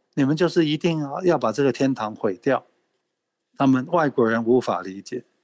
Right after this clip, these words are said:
那我身为台湾人，我也无法理解你们这些人到底在搞什么，你们良心在哪里？真的，你们的良心在哪里？国家交到你们的手上，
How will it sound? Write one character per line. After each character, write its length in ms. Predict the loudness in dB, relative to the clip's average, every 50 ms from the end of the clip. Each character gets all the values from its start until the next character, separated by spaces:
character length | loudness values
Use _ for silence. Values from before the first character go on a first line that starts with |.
| _ _ _ _ _ _ _ 0
那 140 | 2 2 4
我 140 | 4 2 0
身 260 | 0 0 2 2 4
为 140 | 4 2 2
台 180 | 0 -2 0
湾 160 | 0 0 0 -2
人， 160 | -4 -6 -6
我 160 | -2 0 2
也 160 | 2 2 2 0
无 180 | -2 -8 -12 -10
法 220 | -6 -6 -8 -8
理 200 | -8 -10 -8 -8
解 160 | -6 -6 -6 -6
你 120 | -6 -8
们 100 | -8 -4
这 160 | -2 -2 0
些 180 | 0 0 0 0
人 320 | 0 -2 -6 -10 -12 -16 _ _ _ _ _ _ _ _ _ _ _ _ _
到 200 | -4 -2 -2 -2
底 120 | -4 -6
在 160 | -4 -4 -4 -4
搞 300 | -4 -6 -6 -6 -6 -8
什 180 | -8 -8 -10 -10
么， 120 | -8 -4
你 100 | -2 0
们 160 | 2 2 2
良 300 | 2 0 0 0 0 -2
心 260 | -2 0 -2 -2 -2
在 200 | 0 -2 -4 -6
哪 260 | -6 -10 -14 -14 -16 -18
里？ 140 | -20 -20 _ _ _ _ _ _ _ _ _ _ _ _ _ _ _ _ _ _ _ -4
真 200 | 0 2 2 2
的， 260 | 0 0 -6 -6 _ _ -2
你 100 | 0 0
们 140 | 0 2 0
的 120 | 0 0
良 240 | 0 -2 -2 -2 -4
心 280 | -4 -2 0 0 0
在 180 | 0 0 -4 -6
哪 240 | -6 -10 -14 -14 -18
里？ 120 | -20 -16 -6
国 180 | -2 0 0 0
家 140 | 0 -2
交 220 | -2 0 0 0 0
到 120 | 0 -2
你 100 | -4 -4
们 120 | -8 -10 -10
的 60 | -12
手 200 | -14 -16 -16 -16
上， 280 | -14 -12 -12 -12 -12